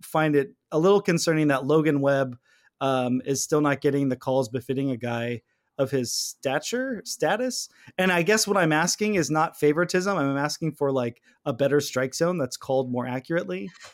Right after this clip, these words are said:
I think he got a bad, he got a bad call or two on Sunday as well that were just quite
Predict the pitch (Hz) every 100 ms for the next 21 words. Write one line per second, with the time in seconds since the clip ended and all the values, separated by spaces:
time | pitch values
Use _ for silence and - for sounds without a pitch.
0 | _ 165 165 - 180 180 170 151 147 151
1 | 143 147 175 196 151 151 151 135 151 143
2 | 131 - 143 127 123 160 160 135 120 123
3 | 147 127 120 120 120 160 - _ - _
4 | _ _ 185 180